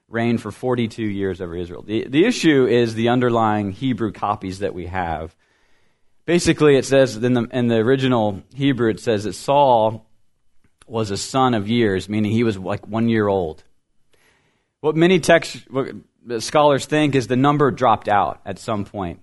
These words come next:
um, that as they were making copies, we just don't have the exact number. So different translations are trying to deal with this problem in different ways. Um,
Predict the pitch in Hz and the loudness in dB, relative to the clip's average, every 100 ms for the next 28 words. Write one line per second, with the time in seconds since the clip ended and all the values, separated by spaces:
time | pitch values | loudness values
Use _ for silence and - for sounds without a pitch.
0 | - 107 92 90 95 - 113 104 101 110 | -14 -8 -6 -6 -10 -16 -4 -4 0 0
1 | 110 123 117 113 107 101 113 104 104 98 | 2 4 4 0 -4 0 0 2 -4 -4
2 | 101 104 113 92 107 95 95 90 98 90 | -8 -6 -6 -2 -2 0 -2 -2 -4 -4
3 | 107 95 87 - 110 98 - _ _ _ | -4 -4 -6 -4 -2 -2 -6 _ _ _
4 | _ - 160 175 175 139 160 139 113 123 | _ -2 -2 2 0 2 2 2 2 2
5 | 147 139 131 117 110 101 - 143 139 120 | 2 2 -2 0 -2 -4 -2 0 0 0
6 | 87 127 143 123 107 - - 104 98 98 | -2 0 2 2 -2 -10 -2 -2 0 -2
7 | 98 104 110 87 95 110 107 92 90 - | -2 -2 -4 -6 0 2 2 0 -4 -12
8 | - _ _ _ _ - 113 107 95 90 | -20 _ _ _ _ -4 -2 0 -2 -6